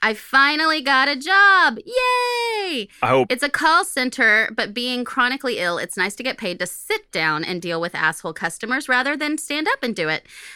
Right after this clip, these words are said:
Speaker 1: But herein lies the ghost
Speaker 2: I'm so glad
Speaker 1: story.
Speaker 2: you got a job, Jill, in
Speaker 1: Yeah,
Speaker 2: quarantine. That's,
Speaker 1: congratulations.
Speaker 2: you are the unicorn.
Speaker 1: That's right. Yeah.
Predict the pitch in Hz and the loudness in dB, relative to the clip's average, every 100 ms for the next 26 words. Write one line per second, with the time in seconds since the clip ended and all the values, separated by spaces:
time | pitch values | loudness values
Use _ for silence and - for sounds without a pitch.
0 | - _ _ - 339 403 403 392 330 320 | -20 _ _ -2 2 4 6 6 4 4
1 | 233 226 226 220 - 180 185 180 - - | 6 6 6 0 -2 0 0 -2 -6 -10
2 | - 113 117 104 - 143 113 127 123 110 | -2 2 2 0 -2 2 4 4 4 2
3 | 101 113 107 107 98 147 185 117 - 101 | 0 0 0 0 -2 -2 0 -2 -2 -2
4 | 117 - 127 120 165 180 131 110 98 90 | 0 0 0 0 2 2 0 0 0 0
5 | 104 123 - - 110 151 127 107 104 104 | -2 -2 -6 -6 -2 2 4 4 4 0
6 | 101 107 170 - 104 95 95 95 _ _ | -4 -4 -6 -2 0 0 -2 -8 _ _
7 | _ _ _ _ _ _ - 202 202 196 | _ _ _ _ _ _ -10 -6 -2 0
8 | 202 247 160 - - - - 180 202 165 | 0 0 -4 -10 -20 -16 -6 -2 -2 -2